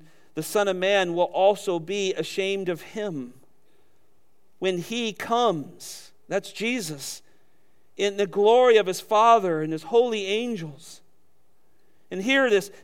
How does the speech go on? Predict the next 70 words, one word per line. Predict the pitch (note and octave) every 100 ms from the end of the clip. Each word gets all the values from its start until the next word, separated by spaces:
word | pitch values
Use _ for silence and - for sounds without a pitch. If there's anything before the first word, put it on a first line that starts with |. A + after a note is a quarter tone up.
| -
term, | - C4 A#3
Son | - A3+
of |
Man, | G#3+ A#3+ B3
is | G3
such | A#3+ A#3
an |
important | F#3+ A3+ G#3 G3
term | B3 C4+ B3+
because, | G3+ G#3+ G3 - -
look, | A3+ A#3+
if | G3+
you're | C4
ashamed | A#3 - A3+ B3+ C4
of | A3 F#3+ E3
Jesus, | D3 A3 C#4 A3+ C#3+ - - - - -
and | -
I, | F#3+
and | G3+ A3
I |
grew | A3+ B3
up | A3+
in |
some | F#3+ F#3
circles | - A3 A#3 F#3
that | E3+ F3
didn't | G3 G#3+ F#3
use | G#3+
the | F#3
word | F3+ F3
Jesus. | D#3 G3+ F3+ D3
It | D#3
was | D3+
just, | E3+ - - -
they | -
just | G3
didn't | A#3+ E3
like | G3 A3+
that | F3+ C#3+
word. | D3+ F#3 A#3 A2 - - - - - - - - - -
And, | - G3
and | F3+ F#3+
I | F#3
learned | F#3 G#3 B3+ B3
to |
love | F3 F3+ B3 C4
that | G#3+ D#3+
word | E3+ A#3+ C#4 F#3
because | F3 A3 F#3+
it | F#3
refers | F#3 - B3 C4+
to | -
the | F#3+
Son | F3+ A#3
of | G3+ F#3
Man. | A3+ C4
And | G3+ F#3+
I |
want | G#3+ G#3
you |
to | F#3
think | A#3 A3
with | G#3+
me | G3+
just | F#3+ G#3 -
for | G3
a |
minute | F3+ A#3 B3+ -
through | A3+ B3
this, | F#3+